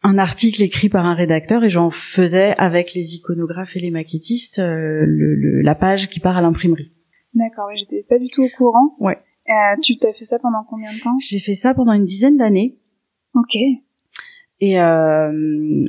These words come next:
Speaker 1: et auparavant, en fait, je dis ça parce qu'il y a une certaine cohérence dans tout le parcours. Auparavant, j'ai, avant de me former, j'ai fait une formation professionnelle pour être, euh, pour avoir ce, ce métier de secrétaire de rédaction. Et auparavant, j'ai fait des études de lettres et de traduction.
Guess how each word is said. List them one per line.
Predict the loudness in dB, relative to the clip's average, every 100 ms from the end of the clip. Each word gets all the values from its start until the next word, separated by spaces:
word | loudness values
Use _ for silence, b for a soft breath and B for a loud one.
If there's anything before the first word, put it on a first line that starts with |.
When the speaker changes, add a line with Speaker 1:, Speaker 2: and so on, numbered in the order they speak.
| 0
Speaker 1:
et | 2
auparavant, | 2 2 -2 0 0 0 -2 B B
en | 0
fait, | 0
je | 0
dis | -2
ça | 0 2
parce | 0
qu'il | 2
y | 2
a |
une | 2
certaine | 2 2 2
cohérence | 2 0 2 2 0
dans | -2 -6
tout | -4
le |
parcours. | -2 -2 0 0
Auparavant, | 2 0 0 2 2
j'ai, | 2
avant | 0 0 0 2 4
de |
me | 4
former, | 0 0 0 2 2 2 -2
j'ai | -8
fait | -4 -2
une |
formation | 0 0 2 0
professionnelle | 0 -2 0 2 2 2
pour | -2 -2 -2
être, | 0 -2
euh, | -2 -2 -2 0 0 -4 -4 -8
pour | -4 -4
avoir | -2 -2 -2
ce, | 0 2 2 0 -4 0
ce | 2
métier | 2 2
de | -2
secrétaire | -2 -2 0 2
de | 2
rédaction. | 2 2 0 0 0 0 _ B B B B 2
Et |
auparavant, | 2 2 0 2 2
j'ai | 2
fait | 0
des | 0 -2
études | -4 -2 -4 2
de | 2
lettres | 4 2 -2 -2 -2 0
et | 0
de | 2 0
traduction. | 0 -2 -2 -8 -8